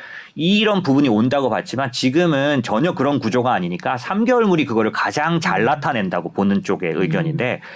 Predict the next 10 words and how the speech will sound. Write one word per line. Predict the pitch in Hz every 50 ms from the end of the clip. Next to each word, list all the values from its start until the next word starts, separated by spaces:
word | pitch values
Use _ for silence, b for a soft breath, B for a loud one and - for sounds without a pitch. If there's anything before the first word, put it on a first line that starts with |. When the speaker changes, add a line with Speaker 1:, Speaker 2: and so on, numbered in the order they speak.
| B B B B
Speaker 1:
그걸 | - 135 127 - 135 117
뒤집어 | - - - 127 151 185 190
말하면 | 180 160 139 135 127 127 135 143 143 143 - - - _
만약에 | 117 120 147 170 180 160 135
어려워지면 | 104 107 117 139 165 165 156 127 127 123 127 131 113
대출 | - 107 - - 143
관련해서 | 143 131 113 110 - 113 104
은행이 | 101 107 110 113 117
줄이겠습니까? | - - 214 233 254 254 247 254 - 123 107 107 160
늘리겠습니까? | - 113 101 101 113 120 123 110 - 90 76 71 - - - -